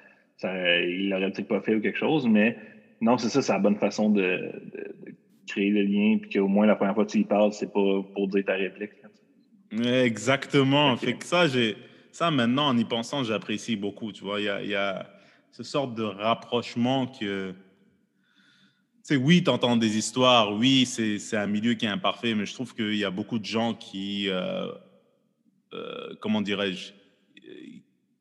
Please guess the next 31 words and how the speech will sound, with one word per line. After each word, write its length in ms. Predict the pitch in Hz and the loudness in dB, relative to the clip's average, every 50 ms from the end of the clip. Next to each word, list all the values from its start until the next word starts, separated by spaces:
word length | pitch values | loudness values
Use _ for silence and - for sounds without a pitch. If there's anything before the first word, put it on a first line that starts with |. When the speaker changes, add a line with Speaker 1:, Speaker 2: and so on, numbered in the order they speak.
| _ _ _ _ _ _ _ _ | _ _ _ _ _ _ _ _
Speaker 2:
qui 180 | - - 127 117 | -10 -8 -8 -8
sont 360 | - - - - 127 117 107 | -8 -8 -6 -2 -2 0 0
juste 340 | 101 95 110 139 139 - 135 | -2 -2 -4 -4 -4 -2 -4
intéressés 420 | 120 104 107 107 104 104 - 127 | -4 -2 -2 -2 -2 -2 -4 -6
par 180 | 101 - 101 95 | -4 -2 -2 -2
le 100 | 98 95 | -4 -6
travail. 440 | - - 98 92 95 101 98 90 90 - - - _ _ _ _ _ _ _ _ _ _ _ _ _ _ _ _ _ _ _ _ - | -4 -4 -2 -2 0 -2 -2 -4 -6 -10 -18 -20 _ _ _ _ _ _ _ _ _ _ _ _ _ _ _ _ _ _ _ _ -10
Et 80 | 104 104 | -4 -2
ça, 140 | 127 123 | 0 0
Speaker 1:
Mhm. 80 | 131 131 | 2 0
Speaker 2:
c'est 80 | 117 101 | 0 -2
cool 220 | - 123 117 107 | -2 -2 0 0
à 40 | 95 | 0
voir, 280 | 90 98 101 92 - | 0 0 -2 -2 -4
tu 80 | - 92 | -6 -10
vois. 180 | 92 90 90 - _ _ _ _ _ _ _ _ _ _ _ _ _ _ _ _ _ _ _ _ _ - | -8 -8 -8 -10 _ _ _ _ _ _ _ _ _ _ _ _ _ _ _ _ _ _ _ _ _ -8
Speaker 1:
Ouais. 200 | - 104 104 107 - - _ _ _ _ _ _ _ - | -4 -4 -4 -4 -6 -10 _ _ _ _ _ _ _ -10
Mais 60 | 113 | -6
c'est 120 | 107 - 131 | -4 -4 -2
le 60 | - | 2
fun 140 | - 185 190 | 2 2 4
de, 100 | 147 110 104 98 95 95 95 95 98 | 6 6 6 6 4 4 2 0 0
de, 260 | 101 98 90 90 87 | 0 -2 -2 -4 -6
tu 60 | - - | -6 -4
sais, 120 | - 113 107 | -2 0 0
il 60 | 104 | 0
dit 120 | 101 104 104 | 0 -2 -2
tout 80 | - 107 | -2 -2
le 60 | 101 | -4
temps, 100 | - 117 | -2 0
euh, 320 | 113 110 104 98 95 95 | 0 0 0 0 -2 -2